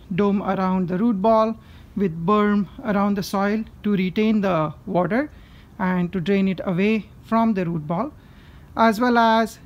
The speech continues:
the fact that this is a bare root tree. Once I water it for first couple of times, I'm not going to water it till these buds break.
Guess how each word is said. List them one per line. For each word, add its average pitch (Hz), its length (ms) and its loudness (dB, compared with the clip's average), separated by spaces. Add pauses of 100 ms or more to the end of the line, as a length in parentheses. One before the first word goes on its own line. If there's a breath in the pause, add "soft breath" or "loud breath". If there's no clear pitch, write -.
(120)
the 208 180 -2
fact 226 440 0
that 214 240 -2 (160)
this 202 340 -2
is 202 180 -4
a 196 120 0
bare 196 240 0
root 196 200 -2
tree. 277 240 0 (720 loud breath)
Once 220 300 2
I 220 120 2
water 202 300 2
it 202 220 0
for 196 220 0
first 202 500 -4
couple 202 260 -2
of 196 200 -4
times, 196 480 -2 (400)
I'm 190 260 0
not 185 180 0
going 180 200 0
to 175 80 -2
water 180 340 -2
it 165 160 -4 (560 loud breath)
till 180 380 2 (160)
these 175 300 0
buds - 600 -4
break. 170 360 -4